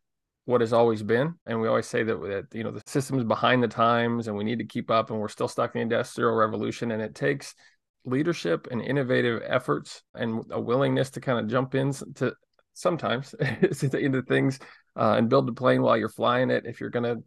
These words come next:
keep up and help education be responsive to the needs, the, the people, and the times. And I really just appreciate that you're consistently on that cutting edge of stepping into those spaces and being a great leader,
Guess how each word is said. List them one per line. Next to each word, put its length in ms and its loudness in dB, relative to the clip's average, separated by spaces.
keep 260 0
up 340 4
and 340 -6
help 380 -2
education 880 -2
be 260 -2
responsive 800 0
to 460 -2
the 120 -2
needs, 580 2
the, 380 -4
the 100 -10
people, 640 0
and 240 -8
the 80 -6
times. 500 -6
And 200 -4
I 40 0
really 460 -2
just 200 -8
appreciate 640 -4
that 120 -6
you're 140 -4
consistently 720 -6
on 200 -2
that 200 -4
cutting 320 -2
edge 240 -2
of 260 -4
stepping 360 0
into 220 -4
those 180 -4
spaces 500 -4
and 140 -8
being 220 -4
a 60 -2
great 280 -4
leader, 440 0